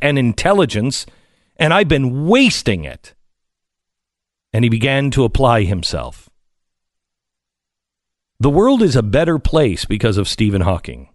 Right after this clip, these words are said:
because he chose to live his life to the fullest despite his crippling disease. He leaves behind now a loving wife,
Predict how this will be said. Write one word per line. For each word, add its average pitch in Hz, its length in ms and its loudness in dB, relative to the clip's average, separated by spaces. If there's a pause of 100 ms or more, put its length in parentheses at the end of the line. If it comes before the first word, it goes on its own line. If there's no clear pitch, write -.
(100)
because 143 320 -2
he 113 100 -2
chose 233 680 -2 (100)
to 139 100 0
live 175 420 0
his 185 380 0
life 147 380 0
to - 140 -4
the 117 120 0
fullest - 800 -2 (280)
despite 143 800 -2
his 127 300 -2
crippling 127 640 -2
disease. 87 640 -8 (960)
He 160 160 2
leaves 160 380 0
behind 151 640 0
now 151 260 2
a 127 160 0
loving 110 440 0
wife, 151 540 0